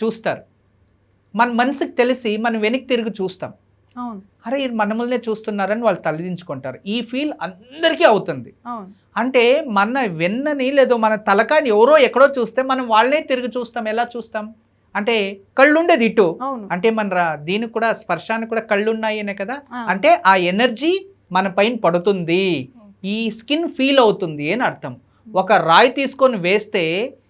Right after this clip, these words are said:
Speaker 1: ఎలా మన శరీరం ఫీల్ అవుతుందో ఈ కంటి ఎనర్జీ కూడా అలాగే మన శరీరం ఫీల్ అవుతుంది. అప్పుడు వాళ్ళ భావనలు, వాళ్ళ మనసులో చెడు ఉద్దేశాలు ఉంటే ఆ మనసుతో వాళ్ళు చూస్తే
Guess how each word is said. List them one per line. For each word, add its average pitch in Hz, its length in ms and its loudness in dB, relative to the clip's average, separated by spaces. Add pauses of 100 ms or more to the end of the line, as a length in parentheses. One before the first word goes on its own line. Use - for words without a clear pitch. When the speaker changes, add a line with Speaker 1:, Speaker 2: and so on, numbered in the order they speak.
(140)
Speaker 1:
ఎలా 185 280 2
మన 247 140 -2
శరీరం 196 460 -2
ఫీల్ 202 240 -4
అవుతుందో 185 640 -2 (320)
ఈ 180 240 -8
కంటి 233 240 0
ఎనర్జీ 208 380 0
కూడా 202 220 0
అలాగే 190 680 4
మన 220 160 -4
శరీరం 165 540 -6
ఫీల్ 160 200 -4
అవుతుంది. 127 380 -8 (480)
అప్పుడు 208 600 -2 (100)
వాళ్ళ 202 240 4
భావనలు, 196 600 2
వాళ్ళ 226 220 4
మనసులో 233 400 0 (120)
చెడు 214 120 4
ఉద్దేశాలు 190 560 -2
ఉంటే 175 440 -6 (360)
ఆ 240 180 6
మనసుతో 269 420 2
వాళ్ళు 214 320 4
చూస్తే 208 480 -4